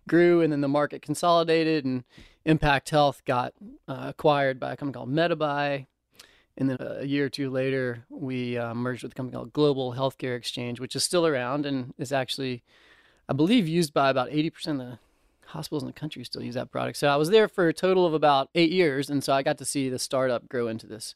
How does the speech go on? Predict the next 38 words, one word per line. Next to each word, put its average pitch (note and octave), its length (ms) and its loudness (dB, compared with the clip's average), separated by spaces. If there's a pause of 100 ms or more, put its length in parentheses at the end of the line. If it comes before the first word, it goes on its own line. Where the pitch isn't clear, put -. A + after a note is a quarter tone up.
(140)
massive B2 720 0
organization, B2+ 840 0
and, A#2+ 280 -6
um, A#2+ 460 -8 (340)
I B2+ 60 -8
got B2 200 -4
to B2+ 60 -12
see B2 460 -6
kind A#2+ 160 -8
of A2+ 240 -12 (560)
the C3+ 200 -2
evolution C#3 720 0
of A#2+ 160 -8
kind A#2+ 140 -8
of A2+ 60 -10
the A#2 80 -10
dot-com A#2 720 -6
era, A#2+ 640 -4
and E3+ 120 2
it D#3+ 60 4
really F#3+ 400 6
kind D#3+ 180 2
of D3+ 80 0
got D3+ 220 4
into D3 160 2
my C#3+ 160 -2
D C#3+ 160 0
N D#3+ 60 4
A. F#3 140 6
But D#3 140 0
what's F3+ 220 0
really G#3+ 260 8
interesting F3 480 0
about C#3 400 0
what D3+ 200 -2
we C#3+ 100 -2
did C#3 180 -4
there C3 300 -2